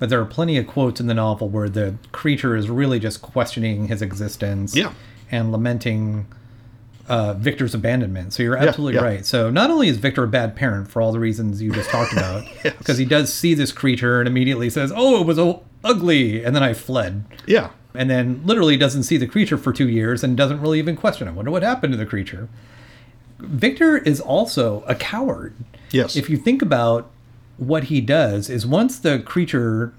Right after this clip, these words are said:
Speaker 1: starts tracking Victor down and killing him off or killing off his loved ones, there are several times where Victor could have come clean about what he knows, about what he's created,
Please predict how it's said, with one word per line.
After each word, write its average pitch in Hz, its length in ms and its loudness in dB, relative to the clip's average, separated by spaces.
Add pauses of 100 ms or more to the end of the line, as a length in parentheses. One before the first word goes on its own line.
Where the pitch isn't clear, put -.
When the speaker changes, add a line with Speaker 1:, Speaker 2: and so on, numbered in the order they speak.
Speaker 1:
starts - 360 -2
tracking 160 400 -2
Victor 127 260 -2
down 117 600 -2
and 117 200 -4
killing 127 280 0
him 107 120 0
off 104 360 -6
or 117 120 -4
killing 151 260 0
off 127 180 0
his 104 160 -4
loved 117 260 0
ones, 92 420 -6 (480)
there 185 140 4
are 190 60 2
several 254 340 2
times 240 440 -2
where 123 120 0
Victor 127 420 0
could 135 200 0
have 123 180 -2
come 139 240 0
clean 139 500 0
about 107 520 -2 (240)
what 131 180 0
he 139 120 2
knows, 131 400 2
about 113 220 0
what 117 120 -2
he's 123 180 -2
created, 113 600 -2